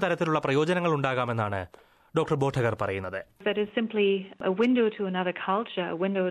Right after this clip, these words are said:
Speaker 2: to another way of thinking, and they need to be able to adapt to other ways of thinking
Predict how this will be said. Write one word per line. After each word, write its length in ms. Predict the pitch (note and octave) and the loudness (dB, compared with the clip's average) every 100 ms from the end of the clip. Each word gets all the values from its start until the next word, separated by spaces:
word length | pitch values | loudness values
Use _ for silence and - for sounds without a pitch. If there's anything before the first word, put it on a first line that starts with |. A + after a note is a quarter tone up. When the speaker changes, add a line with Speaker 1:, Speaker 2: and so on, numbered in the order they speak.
| F#3 | -4
Speaker 2:
to 40 | F3+ E3+ | -8 -6
another 280 | E3+ E3+ E3+ E3+ - - - E3+ | -4 -2 -4 -6 -14 -18 -12 -2
way 100 | F#3 F#3+ | 0 0
of 60 | F3+ - | -2 -2
thinking, 400 | G3 G3+ F#3 C#3+ D#3+ | -2 -2 -4 -6 -6
and 80 | F3 F3+ | -4 -2
they 80 | F3+ F3+ | -2 2
need 160 | G3+ A3+ G#3 | 2 0 -2
to 60 | F#3+ | -2
be 60 | F3+ F3 | 0 0
able 220 | F3 F3+ - | -2 -4 -4
to 40 | - D#3+ | -6 -6
adapt 440 | - F#3+ F#3+ - - | -2 -2 -2 -6 -8
to 120 | G3+ - | -4 -2
other 140 | F3+ E3+ | -2 -2
ways 200 | E3+ E3+ - | -4 -4 -10
of 40 | - | -8
thinking 320 | F#3 F3+ E3 | -6 -6 -8